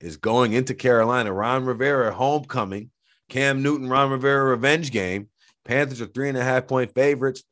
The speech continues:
Cam's been taking starters reps. P J Walker will probably see a little bit of him.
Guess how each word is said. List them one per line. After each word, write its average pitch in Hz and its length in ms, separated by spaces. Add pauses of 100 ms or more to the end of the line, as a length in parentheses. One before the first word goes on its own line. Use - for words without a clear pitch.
Cam's 101 320
been 104 160
taking 120 320
starters 110 480
reps. 131 400 (580)
P 107 140
J 113 160
Walker 120 360
will 110 80
probably 117 280
see 127 140
a 120 60
little 123 220
bit 127 160
of 123 100
him. 143 300